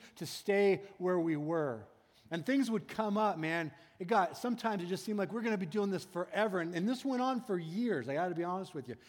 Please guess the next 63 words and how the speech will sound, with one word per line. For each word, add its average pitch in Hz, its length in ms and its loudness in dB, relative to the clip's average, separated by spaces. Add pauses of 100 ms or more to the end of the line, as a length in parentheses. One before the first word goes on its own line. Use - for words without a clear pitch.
(180)
Years. 202 600 0
And 160 80 0
it 156 120 -8
felt 247 140 0
like 214 120 0
it - 20 -4
was 208 100 -6
gonna 214 120 -2
go 190 140 0
on 185 140 -2
forever. 180 500 -2
And, 135 100 -4 (320)
and 147 120 -6
things 220 220 -2
would - 80 -4
try 214 180 0
to 196 80 -2
sideline 190 640 0
us, 135 160 -8
like 156 280 -2 (240)
my 165 140 0
father-in-law 185 600 0
passed 160 380 -4
away 156 180 -2
in 143 100 -4
the 139 60 -4
middle 143 280 -2
of 131 60 0
all 127 200 0
this. 113 420 -10 (380)
And 147 120 -8
so 170 80 -2
we 190 80 4
had 202 100 2
to 160 60 -6
go 180 100 0
back 185 240 6
to 196 60 -8
Virginia 175 420 0
and 156 100 -4
contend 202 380 -4
with 185 160 -4
that 180 200 2
and 139 100 -10
figure 190 300 -2
all 175 180 0
that 180 200 -2
out. 143 200 -2
But 147 60 0
we 151 120 2
refused. 180 640 0
We 170 80 2
were 156 60 -2
committed, 170 640 -2 (260)
you 156 100 -4
know, 147 60 -4
to 135 60 -8
stay 208 320 -4
on 208 200 -2
track 196 300 -2
and 151 100 -6
just 175 140 -8
keep 185 240 -4